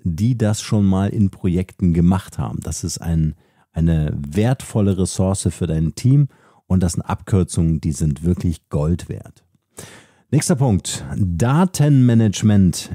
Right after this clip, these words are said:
Du musst dir natürlich klar werden, was hast du für Unternehmensdaten und sind diese sauber strukturiert und gut organisiert?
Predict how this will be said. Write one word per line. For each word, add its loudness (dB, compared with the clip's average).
Du 2
musst 4
dir 4
natürlich 0
klar 2
werden, 2
was 0
hast -2
du -4
für -4
Unternehmensdaten 0
und 4
sind 0
diese 2
sauber 0
strukturiert -4
und -6
gut -6
organisiert? -6